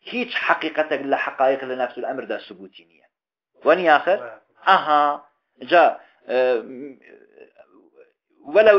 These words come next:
Speaker 1: ئیعتقادان یان بدون الاعتقادی، کە تەقسیمیان دەکەین دی عنادیە و عیندیە.
Speaker 2: بەڵێ.
Speaker 1: تێگەیشتن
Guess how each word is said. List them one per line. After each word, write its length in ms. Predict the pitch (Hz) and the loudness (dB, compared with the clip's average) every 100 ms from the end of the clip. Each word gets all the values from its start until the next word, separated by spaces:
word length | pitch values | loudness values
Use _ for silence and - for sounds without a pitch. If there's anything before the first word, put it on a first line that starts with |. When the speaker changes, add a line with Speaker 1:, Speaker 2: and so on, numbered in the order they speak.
| 185 | 6
Speaker 1:
ئیعتقادان 840 | 196 - 202 185 180 190 202 202 _ _ _ | 4 2 2 4 6 4 0 -2 _ _ _
یان 240 | 147 185 165 | 4 4 4
بدون 260 | 160 143 139 | -4 -6 -4
الاعتقادی، 760 | 120 107 98 - - 107 - - | -4 -4 -6 -6 -4 -2 -2 -12
کە 60 | - | -10
تەقسیمیان 440 | 147 - 131 101 95 | -10 -10 -10 -8 -8
دەکەین 220 | 95 107 101 | -10 -12 -10
دی 80 | 104 | -10
عنادیە 360 | 104 95 92 104 | -8 -10 -8 -10
و 40 | 82 | -10
عیندیە. 220 | 80 _ | -16 _
Speaker 2:
بەڵێ. 160 | - - - _ - | -14 -14 -18 _ -6
Speaker 1:
تێگەیشتن 380 | 185 185 165 | 0 0 0